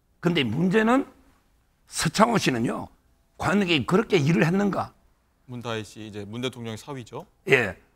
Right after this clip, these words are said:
Speaker 1: 왜 그러냐면 이제 그 타이스타 제시 비행기가 한 대도 없어요.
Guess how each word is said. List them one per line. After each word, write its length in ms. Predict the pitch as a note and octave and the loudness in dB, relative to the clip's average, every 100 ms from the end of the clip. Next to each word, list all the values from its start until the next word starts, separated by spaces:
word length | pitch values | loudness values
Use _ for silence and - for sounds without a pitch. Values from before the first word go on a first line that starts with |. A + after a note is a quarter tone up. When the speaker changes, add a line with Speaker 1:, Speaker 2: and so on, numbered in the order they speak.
| _ _ _ | _ _ _
Speaker 1:
왜 120 | C3 | 2
그러냐면 380 | F3 A#3 G#3+ G3 | 4 6 4 4
이제 140 | E3+ D3 | 2 2
그 160 | A#2 - | -2 -4
타이스타 600 | - G3+ A#3 A#3 - F#3 | 2 2 2 -2 0 4
제시 420 | F3+ C#3 A3+ B3 - _ | 4 4 0 -2 -8 _
비행기가 420 | - D3+ F3+ B3+ F3 | 0 2 2 2 0
한 120 | G#3+ | 0
대도 140 | F3 | -2
없어요. 440 | G2+ - D3+ F#2+ | -2 -2 -4 -6